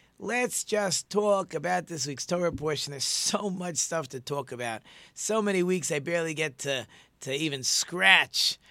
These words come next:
what's happening in the Torah portion. I said, "This week, let me have some time." There's so many things happening. So this show and the next one are just gonna be me and you talking Torah, talking about the parasha,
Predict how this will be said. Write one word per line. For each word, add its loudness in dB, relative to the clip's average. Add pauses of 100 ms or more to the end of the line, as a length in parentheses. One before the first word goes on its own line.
(160)
what's 0
happening 4
in -4
the -4
Torah -2
portion. -4
I -6
said, -4
"This 2
week, 0 (340)
let 2
me 2
have 2
some -4
time." -4
There's -10
so 0
many -4
things -8
happening. 0 (1200)
So 2
this 4
show 6
and 0
the 0
next 0
one 4
are -4
just 0
gonna -4
be -4
me 2
and 2
you 0 (360)
talking 2
Torah, 2
talking 4
about -2
the -6
parasha, -2